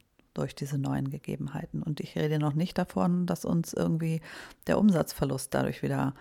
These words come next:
ausgeglichen wird, sondern nur, dass wir unsere jetzt laufenden Kosten begleichen können und in diesem Monat nicht umsonst arbeiten gehen. Also das ist ein sehr ernstes Thema, eins, was, äh,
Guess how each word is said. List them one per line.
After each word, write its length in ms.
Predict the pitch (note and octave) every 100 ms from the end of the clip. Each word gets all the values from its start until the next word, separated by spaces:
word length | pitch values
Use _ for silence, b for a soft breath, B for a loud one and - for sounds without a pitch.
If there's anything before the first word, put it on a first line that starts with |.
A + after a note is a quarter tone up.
| B B B
ausgeglichen 720 | D3+ D3+ - C3+ C#3 - C#3
wird, 220 | C3+ C3
sondern 280 | C#3+ C#3+ D3
nur, 360 | D#3 D#3+ F3 F3+
dass 240 | D#3 D3 D#3
wir 200 | D3+ -
unsere 240 | C#3+ D3
jetzt 420 | C#3+ D#3+ D#3+ -
laufenden 440 | D3 D3 D3+ D3 D3
Kosten 600 | - D#3 - - C3+ C#3+
begleichen 540 | C#3 C#3 C#3+ - -
können 340 | - C3+ C3+ C#3+
und 200 | D3+ -
in 120 | D3
diesem 260 | D3 D3+
Monat 320 | C#3+ C#3+ C#3+ D3+
nicht 320 | D#3 - - B B B
umsonst 540 | D#3 D3 D#3+ D#3 - -
arbeiten 460 | - B2 B2 C#3
gehen. 280 | B2+ B2 - _ _ B B B B B B B B B B B - -
Also 160 | F3
das 180 | F3+ F#3+
ist 140 | F#3+
ein 140 | - D#3+
sehr 160 | E3
ernstes 400 | - F3 - -
Thema, 400 | - F3+ E3+ E3
eins, 300 | - E3 -
was, 380 | D#3+ D#3 - -
äh, 380 | - D#3 D3+